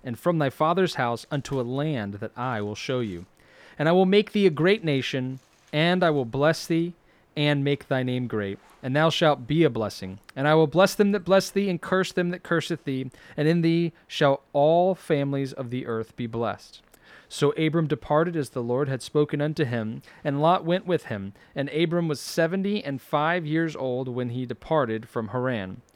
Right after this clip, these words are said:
And Abram took Sarai his wife, and Lot his brother's son, and all their substance that they had gathered, and the souls that they had gotten in Haran.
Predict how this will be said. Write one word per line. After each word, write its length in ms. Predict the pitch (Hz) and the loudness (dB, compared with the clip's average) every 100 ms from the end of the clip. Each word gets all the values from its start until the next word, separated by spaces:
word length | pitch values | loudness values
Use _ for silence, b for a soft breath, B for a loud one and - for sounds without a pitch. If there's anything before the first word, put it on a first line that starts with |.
| b b b | b b b
And 120 | 135 | 0
Abram 260 | 143 156 151 | 2 2 2
took 220 | 160 147 | -2 -2
Sarai 520 | - 143 131 131 175 | -2 0 2 2 2
his 220 | 147 123 | 0 -2
wife, 460 | 117 120 131 190 - | -2 2 2 0 -4
and 160 | 110 110 | -6 -2
Lot 260 | 127 165 | 0 0
his 160 | - 117 | -4 -8
brother's 380 | - 120 117 - | -4 -2 -2 -4
son, 420 | - 135 190 240 B B - | -2 0 0 -4 B B -6
and 100 | 135 | -4
all 260 | 151 190 | 2 4
their 160 | 247 262 | 4 0
substance 600 | - 175 135 - 147 147 | 0 -2 -2 -4 -8 -8
that 280 | - 135 123 | -6 -8 -2
they 200 | 143 175 | 0 0
had 280 | 139 127 - | -2 -8 -2
gathered, 460 | 139 156 165 175 - | 2 2 2 -2 -4
and 160 | 135 117 | -8 -6
the 80 | |
souls 460 | - - 156 170 190 | -8 0 2 4 2
that 160 | - 117 | -2 0
they 140 | 147 | 0
had 180 | 127 113 | 0 -4
gotten 380 | 135 143 156 143 | 0 0 -2 -8
in 120 | 120 | -8
Haran. 500 | 104 110 139 175 | -6 -4 -2 -2